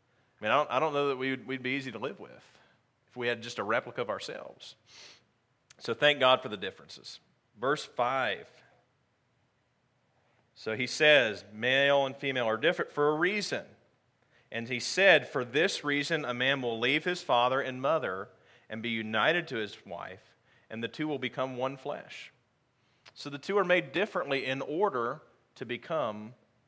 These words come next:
one. A man leaves his father and mother. He releases the past for a purpose, to be united to his wife. The two will become one flesh. And obviously there's a sexual reference here,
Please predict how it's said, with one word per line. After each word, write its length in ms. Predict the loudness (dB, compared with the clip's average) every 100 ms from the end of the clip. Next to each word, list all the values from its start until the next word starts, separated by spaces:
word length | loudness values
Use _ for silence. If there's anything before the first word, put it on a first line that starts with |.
| _
one. 400 | -4 -2 -2 -6 -12 _ _ _ _ _ _
A 80 | -2
man 380 | 2 2 2 2
leaves 400 | 4 4 2 -2
his 160 | -4
father 380 | 2 4 6 2
and 120 | 0
mother. 220 | 0 0
He 160 | 0 -2
releases 720 | 0 0 2 4 4 2 -2
the 100 | -2
past 640 | 0 4 6 4 0 -8 -14 -20 -12
for 160 | 2 4
a 60 | 4
purpose, 760 | 4 2 2 -6 -6 -10 -10
to 80 | -10
be 120 | -4
united 440 | -2 2 2 2 -2
to 80 | -6
his 180 | -6 0
wife. 260 | 0 0
The 80 | -6
two 240 | -10 -8
will 80 | -6
become 480 | -6 -6 -4 -6 -6 -16 _ _ _
one 320 | -2 2 2
flesh. 400 | -2 -2 0 0
And 80 | 4
obviously 400 | 4 4 2 0
there's 160 | -2 -4
a 60 |
sexual 400 | -2 -2 -2 -2
reference 420 | 2 2 0 -6
here, 280 | -6 -4 -6